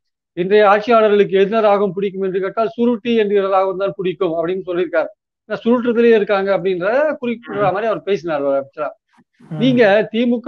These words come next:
Speaker 1: அதிமுக வந்து இப்ப ஆட்சியில் இருக்கிறதுனால ரொம்ப விமர்சனம் செய்து பேசுறீங்க, ஊழல் பத்தி எல்லாம் பேசுறீங்க. இப்ப நீங்க திமுக, அதிமுகவுக்கு மாற்றா வரும்போது,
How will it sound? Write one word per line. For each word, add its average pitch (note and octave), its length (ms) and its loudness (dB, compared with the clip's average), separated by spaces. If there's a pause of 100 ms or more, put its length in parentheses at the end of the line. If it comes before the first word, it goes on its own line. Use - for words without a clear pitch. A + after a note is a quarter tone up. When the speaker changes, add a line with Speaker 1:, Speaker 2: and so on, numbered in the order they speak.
(120)
Speaker 1:
அதிமுக G#3+ 640 0
வந்து G3 180 -4
இப்ப G3+ 180 -2
ஆட்சியில் G3+ 300 -2
இருக்கிறதுனால F#3 460 -4
ரொம்ப F#3+ 240 -4 (640)
விமர்சனம் F#3 560 -6
செய்து F3+ 320 -6
பேசுறீங்க, D#3+ 440 -4 (480)
ஊழல் A3 320 4
பத்தி F#3 180 -4
எல்லாம் F3+ 160 -4
பேசுறீங்க. C#3 480 -4 (160)
இப்ப G#3 180 -12
நீங்க G3+ 220 -4
திமுக, B3 360 -2 (100)
அதிமுகவுக்கு G3+ 720 -2
மாற்றா F3 340 -2
வரும்போது, D#3+ 420 0